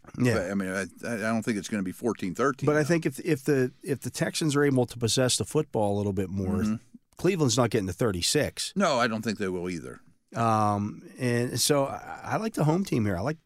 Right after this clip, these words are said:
Speaker 1: I like, uh, Houston.
Speaker 2: Yeah, I knew you'd go that direction. And two days ago, I might agree with you. Tomorrow, I might agree with you. I've gone back and forth time and time again. I, I just think that Stefanski and Flacco have been there.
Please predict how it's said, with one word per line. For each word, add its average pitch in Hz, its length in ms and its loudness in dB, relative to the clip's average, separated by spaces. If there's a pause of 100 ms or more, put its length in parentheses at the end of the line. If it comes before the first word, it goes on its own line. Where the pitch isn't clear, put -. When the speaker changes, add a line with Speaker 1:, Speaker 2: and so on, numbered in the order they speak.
(160)
Speaker 1:
I - 60 -8
like, 170 260 -10
uh, - 160 -4
Houston. 147 520 -4
Speaker 2:
Yeah, 139 320 4
I 135 100 2
knew 180 120 4
you'd 156 200 2
go 143 120 4
that 127 140 2
direction. 117 680 -4
And 110 500 -4 (520)
two 180 120 -6
days 170 220 0
ago, 160 200 4
I 156 40 0
might 151 160 0
agree 147 240 0
with 151 140 -2
you. 147 240 -2 (160)
Tomorrow, 143 360 0
I 139 40 0
might 139 180 0
agree 131 200 -2
with 123 120 -2
you. 123 140 2
I've 123 100 -2
gone 127 120 0
back 113 220 0
and 107 100 -16
forth 113 400 -8 (100)
time 117 220 -4
and 104 80 -8
time 110 220 -6
again. 98 400 -8 (840)
I, - 240 -6
I 120 60 -2
just 113 320 -12
think 120 220 -2
that 110 160 -6
Stefanski 107 1080 -8
and 95 480 -10 (300)
Flacco 98 440 -6
have 85 140 -10
been 80 200 -10
there. 78 220 -16